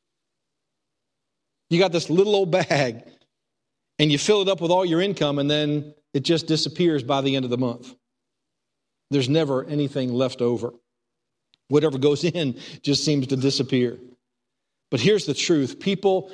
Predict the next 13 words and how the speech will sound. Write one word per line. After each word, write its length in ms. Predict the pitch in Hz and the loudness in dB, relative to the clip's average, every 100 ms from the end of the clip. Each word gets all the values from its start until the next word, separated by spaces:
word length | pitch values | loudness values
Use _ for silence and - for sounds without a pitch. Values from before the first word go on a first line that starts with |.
| - | -4
with 120 | 147 147 | 0 2
a 80 | |
bag 480 | 131 107 147 165 180 | 0 0 2 2 0
mindset 720 | 156 147 165 170 - 113 - _ _ _ _ _ _ _ _ _ _ _ _ _ _ _ - | 0 0 0 -2 -4 -6 -10 _ _ _ _ _ _ _ _ _ _ _ _ _ _ _ -2
put 160 | 185 | 0
their 140 | 180 151 | 0 -2
faith 360 | - 170 147 | 0 0 0
in 140 | 127 127 | -2 -2
what 120 | 123 | -2
is 140 | 113 | -2
in 80 | 123 | -4
the 80 | 104 | -6
bag. 500 | 104 98 - - | -10 -14 -18 -20